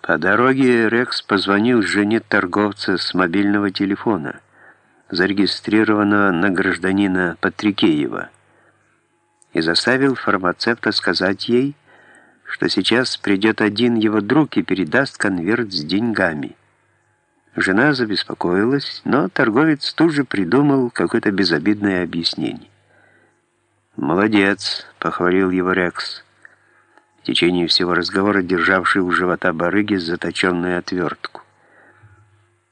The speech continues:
«Ну, чего смотришь, гони бабки. Я же не буду твоей жене свои отдавать». «Да не боись, я и не трону ее.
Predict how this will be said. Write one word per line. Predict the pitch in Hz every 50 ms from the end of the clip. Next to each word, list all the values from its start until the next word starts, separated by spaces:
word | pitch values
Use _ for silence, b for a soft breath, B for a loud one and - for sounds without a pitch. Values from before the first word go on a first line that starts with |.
| _ _ _ -
«Ну, | 67 73 82 101 127 139 127
чего | - - 107 110 113
смотришь, | - - 123 113 95 - - 90 87 82 85
гони | 85 92 98 101 110 117
бабки. | 120 135 139 120 - - - - 76 64 - - _ _ _ _ _ _ _ _ _ _ _ _ _ _ _ _ -
Я | - 80 98
же | 95 104
не | 110 113 113
буду | 143 170 160 151 131
твоей | - 110 107 104 101 95
жене | 87 - 110 104 104 101 92
свои | 85 - - 98 101 104 92 85
отдавать». | 80 78 76 71 76 73 80 78 76 78 - - - - - - - _ _ _ _ _ _ _ _ _ _ _ _ _ _ _ _ _ _ -
«Да | - 78 87
не | 95 101 104
боись, | 101 110 113 117 117 117 117 110 107 101 95 -
я | 95 95 101 104 110 110 110 110
и | 110 110 110 107
не | 110 110 104
трону | - - 120 123 123 120 110 101 92 85 78 71 64 55 50
ее. | 50 - 78 80 80 76 78 76 65 - 50 -